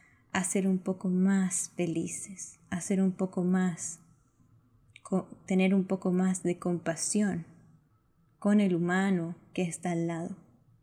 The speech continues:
Quiero que cierren sus ojos y viajen en el tiempo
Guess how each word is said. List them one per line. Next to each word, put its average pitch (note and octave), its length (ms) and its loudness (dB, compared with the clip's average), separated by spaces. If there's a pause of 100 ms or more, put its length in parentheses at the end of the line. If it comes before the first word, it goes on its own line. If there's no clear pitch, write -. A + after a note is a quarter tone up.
(2500)
Quiero B3+ 240 0
que G3+ 380 2
cierren G#3+ 400 4
sus - 240 -2
ojos - 560 -8 (1800)
y G3 440 4
viajen A#3+ 500 4
en F#3+ 160 4
el E3+ 240 -2
tiempo F3+ 640 -2